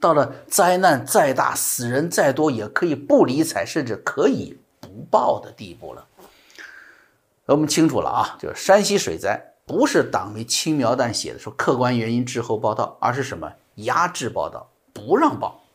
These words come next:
但是这还没完，我们还是要深究这次山西水灾为什么只是在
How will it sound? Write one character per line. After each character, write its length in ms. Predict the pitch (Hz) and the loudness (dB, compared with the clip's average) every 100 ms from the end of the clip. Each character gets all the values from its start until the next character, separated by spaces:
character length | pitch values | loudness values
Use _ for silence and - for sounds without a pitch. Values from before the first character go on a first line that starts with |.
| _ _ _ _ _ - | _ _ _ _ _ -4
但 120 | 185 | -4
是 80 | 185 | 0
这 100 | 196 | 0
还 140 | 127 | 2
没 160 | 143 135 | 0 0
完， 320 | 135 - - _ _ _ _ - | -2 -6 -8 _ _ _ _ -6
我 100 | 117 | -4
们 100 | 123 | -4
还 220 | - 147 | -4 -6
是 180 | - - | -2 -2
要 100 | 107 | -2
深 340 | - 123 110 | -4 -4 -4
究 240 | - 95 - - - _ _ _ - | -4 -8 -12 -20 -20 _ _ _ 2
这 200 | 196 139 | 4 4
次 260 | - 107 - | 0 -4 -2
山 380 | - 165 156 | 2 4 4
西 240 | 139 - 131 | 2 0 -2
水 260 | - 87 | -4 -8
灾 320 | 87 113 117 - - | -8 -6 -8 -10 0
为 280 | 190 254 139 | 2 4 2
什 340 | - - 80 | -4 -6 -2
么 160 | 123 - | 0 0
只 240 | - 120 | -2 -8
是 180 | - 127 | -4 -2
在 280 | 135 120 | 0 0